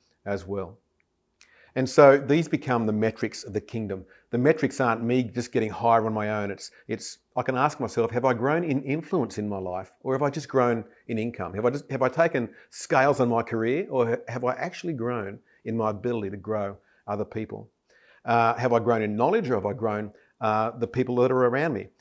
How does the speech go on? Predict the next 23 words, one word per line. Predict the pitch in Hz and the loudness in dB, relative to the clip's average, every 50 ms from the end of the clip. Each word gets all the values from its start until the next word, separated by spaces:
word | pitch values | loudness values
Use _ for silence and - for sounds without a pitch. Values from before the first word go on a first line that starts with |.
| _ _ | _ _
Have | - 127 127 | 0 4 4
I | 127 | 6
become | 113 127 120 - 139 131 120 117 117 120 | 6 4 0 2 0 0 0 0 -4 -4
impressive | - 127 110 101 - - 120 120 - - 190 190 180 185 | -4 -4 -4 -4 -2 0 0 0 2 0 -2 -2 -2 -2
alone? | 139 113 117 110 113 139 196 226 | -2 0 0 0 0 -2 -4 -2
Are | 196 117 | -4 -4
people | - - 139 131 120 | 0 0 0 0 2
impressed | 120 113 - - - 139 143 - | -2 -2 -2 0 0 0 0 2
by | - 147 | 0 0
what | 131 123 131 | 2 2 0
I've | 139 135 117 | -2 -2 -2
become, | 123 123 123 - 131 147 180 196 - _ _ _ _ | -4 -6 -4 -8 -8 -8 -8 -10 -14 _ _ _ _
or | - 117 113 | 0 2 2
have | 107 131 131 | 2 2 2
I | - 131 | 2 2
become | 113 117 - - 120 113 107 110 104 _ _ _ _ _ | 0 -2 -4 -4 -6 -4 -4 -6 -10 _ _ _ _ _
impacting? | 117 123 117 - 117 98 - - 92 90 95 _ _ _ _ _ _ - _ | -6 -6 -4 -4 -4 -6 -6 -8 -16 -16 -16 _ _ _ _ _ _ -14 _
Because | - 107 127 113 | -2 0 2 6
I | 139 165 | 6 4
can | 175 170 143 | 6 4 4
be | 123 135 120 117 | 4 4 4 2
very | 101 104 123 143 170 160 131 | 2 6 6 6 8 6 4
impacting | 110 104 104 107 98 - - 101 92 98 | 0 -2 -4 -6 -8 -8 -8 -10 -10 -10